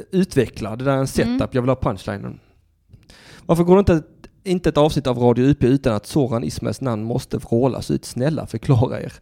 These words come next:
Speaker 1: Vad är det med dig, Simon Vandetta? Det, du, du verkar lite ilsk.
Speaker 2: Jag vaknat på fel sida idag.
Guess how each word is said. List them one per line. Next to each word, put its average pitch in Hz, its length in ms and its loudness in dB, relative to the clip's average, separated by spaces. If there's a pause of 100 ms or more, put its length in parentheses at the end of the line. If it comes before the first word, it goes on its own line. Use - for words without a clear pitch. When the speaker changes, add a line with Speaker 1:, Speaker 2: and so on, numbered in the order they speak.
(380)
Speaker 1:
Vad 196 300 2
är 220 80 6
det 226 60 6
med 226 140 4
dig, 269 200 2
Simon 117 420 0
Vandetta? 113 500 -2
Det, 160 220 2
du, 165 220 0
du 208 200 0
verkar 117 300 -4
lite 117 320 -4
ilsk. - 600 -4
Speaker 2:
Jag 202 60 -14
vaknat 220 320 -12
på 226 80 -8
fel 214 220 -10
sida 240 400 -8
idag. 254 200 -12